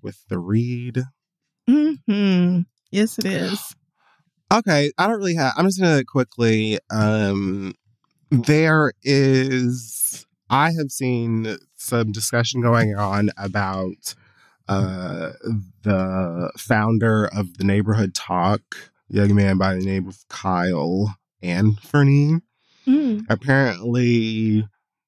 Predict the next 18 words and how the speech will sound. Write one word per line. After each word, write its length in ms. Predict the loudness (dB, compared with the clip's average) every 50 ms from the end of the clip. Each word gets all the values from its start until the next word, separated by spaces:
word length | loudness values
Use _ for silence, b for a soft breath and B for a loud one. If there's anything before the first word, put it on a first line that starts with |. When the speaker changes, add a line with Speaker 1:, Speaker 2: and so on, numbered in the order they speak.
| _ _ _ _ _ -14
Speaker 1:
sometime, 640 | -8 -2 2 4 4 4 2 2 2 2 2 2 2
I 120 | 2 2
guess, 300 | 0 0 -2 -2 -4 -4
in 100 | -4 -4
the 80 | -4 -4
past 480 | -4 -2 -2 -2 -2 -4 -6 -12 -14 -10
few 240 | -6 -4 -2 -2 -2
days, 840 | -2 -2 -2 -2 -4 -4 -4 -4 -6 -6 -8 -10 -10 -8 -8 -10 -10 -12 _
um, 760 | -16 -14 -12 -12 -10 -8 -8 -8 -8 -8 -8 -10 -10 -12 -14 -20 _ _ -6
explicit 760 | -6 -6 -4 -6 -8 -6 -2 0 0 0 0 -4 -6 -6 -6
videos 580 | -4 -4 -2 -2 -2 -2 -2 -2 -4 -4 -2 -2
of 160 | -2 -2 -4
him 580 | -4 -2 -2 0 0 0 -2 -4 -4 -8 -12 _ _ _ _ _ _ -10
were 720 | -4 -2 0 0 0 0 0 -2 -2 -2 -2 -2 -4 -6 -8 -14 _ _ _ _ _ _ _ _ _ _ _ -20 -20 -12
leaked 640 | -4 0 2 4 4 4 4 2 _ -10 -12 -12 -10 -4
Speaker 2:
Oh, 60 | 0 2
Speaker 1:
online. 520 | 2 4 4 4 4 2 2 2 2 0 0
Speaker 2:
Lord. 160 | 0 -2